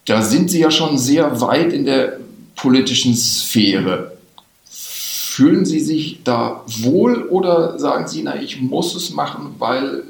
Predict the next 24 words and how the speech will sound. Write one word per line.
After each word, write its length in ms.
sonst 360
hat 120
die 60
Forschung 480
eigentlich 320
nicht 140
so 80
richtig 420
viel 380
Sinn 320
oder 200
Zweck 320
oder 120
sie 100
führt 280
nicht 160
dahin, 340
wo 60
ich 140
eigentlich 180
gerne 260
hätte, 240
dass 180
sie 140